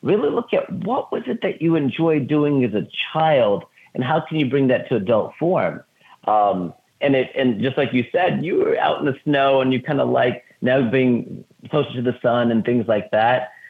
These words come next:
So I would say if that brings you true, true joy, it's a, it's a, it's a thing, "Ah, maybe I should move there." But if you can look within yourself and saying, "You know what? I can have a joy routine. I have my connections around me.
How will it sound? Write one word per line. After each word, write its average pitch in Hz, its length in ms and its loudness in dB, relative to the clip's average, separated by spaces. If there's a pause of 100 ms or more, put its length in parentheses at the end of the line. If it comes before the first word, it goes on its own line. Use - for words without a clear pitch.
(160)
So 185 60 2
I - 120 4
would 190 240 0
say 180 320 0 (140)
if 151 140 0 (100)
that 226 240 -2 (260)
brings 190 380 2
you 151 200 0 (220)
true, 208 300 2 (140)
true 170 260 4
joy, - 600 0 (320)
it's - 220 -10
a, 381 140 -2
it's - 600 -2
a, 233 140 2
it's - 140 -6
a 214 80 0
thing, - 380 -2
"Ah, 156 220 -6
maybe - 200 -4
I - 100 -2
should 185 200 -4
move 190 240 2
there." 107 320 0 (320)
But 143 320 0
if 151 180 -2
you 196 140 -4
can 175 260 -4
look 185 200 0
within 160 340 -2
yourself 143 480 0
and 127 200 0
saying, 117 380 0 (220)
"You 143 100 -2
know 139 120 2
what? 143 220 2
I - 80 -6
can - 160 -4
have 151 300 -2
a 151 40 -2
joy 131 260 0
routine. 113 600 -2
I 80 120 -4
have 127 340 -4
my 131 120 0
connections 113 680 -4
around 101 400 0
me. 95 300 -2